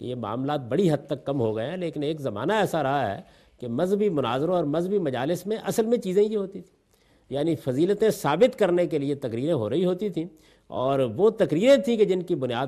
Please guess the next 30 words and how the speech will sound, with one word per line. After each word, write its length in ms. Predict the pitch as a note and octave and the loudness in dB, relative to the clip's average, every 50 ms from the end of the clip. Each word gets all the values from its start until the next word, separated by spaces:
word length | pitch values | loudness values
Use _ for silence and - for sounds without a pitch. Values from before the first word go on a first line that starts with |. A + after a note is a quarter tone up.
| C3+ - | -6 -8
پر 80 | D3+ | -8
لوگوں 280 | C3+ B2 A#2+ B2 C#3 C#3 | -6 -4 -4 -4 -4 -4
کے 120 | B2+ C#3 | -4 -4
یہاں 80 | C3+ C3+ | -4 -4
ایک 100 | C3+ C3+ | -4 -6
خاص 400 | - - - F3+ G#3+ G3+ - - | -6 -2 2 2 2 2 2 0
طرح 180 | F#3+ E3 D#3 | -2 -2 -2
کی 180 | C#3+ C3 C3+ C3 | -2 -4 -4 -6
عصبیت 400 | A#2+ - - A2 B2 C3 B2 - | -8 -8 -8 -4 -4 -4 -4 -4
پیدا 220 | - A2 G2+ G2+ | -8 -8 -6 -4
ہوتی 220 | F#2+ F#2+ F2+ - G#2 G2+ | -6 -6 -6 -8 -10 -10
تھی، 100 | C3 D3 | -8 -6
اور 80 | E3+ E3 | -6 -4
یہ 160 | F3 A3 A#3+ | -2 -4 -4
چیز 300 | A#3 - C4 B3 F3 C3+ | -2 -2 -2 -2 4 4
جب 120 | B3+ C4 C4 - | 4 4 4 4
پیدا 240 | B3 A3+ G#3 G#3 G3+ | 2 2 4 2 2
کی 160 | - F#3 E3+ | 2 0 0
جائے 240 | C#3+ C3 C3 C3 C3+ | 0 0 0 0 -2
گی 120 | D3 F3 G3+ - - - - _ _ _ | -4 -6 -6 -10 -18 -20 -20 _ _ _
ظاہر 260 | B2 C#3+ E3 G3+ A3+ B3 | -6 -2 0 2 4 4
ہے 80 | B3+ | 4
اس 100 | A#3 A#3+ - | 2 2 0
کی 80 | B3+ A3 | -4 -4
فطرت 440 | - - A#3 G#3+ C#4 C#4+ C#4 C#4 | 0 0 2 4 6 6 6 4
میں 100 | C4 B3+ | 2 4
یہ 100 | A#3+ G#3+ | 6 4
چیز 240 | - G3 F3 E3+ - | 4 6 2 0 0
شامل 340 | - - G#2 A2 C3 D3+ C3+ | 0 -4 -4 -2 -2 -2 -2
ہے 140 | G#2 G2 | -2 -4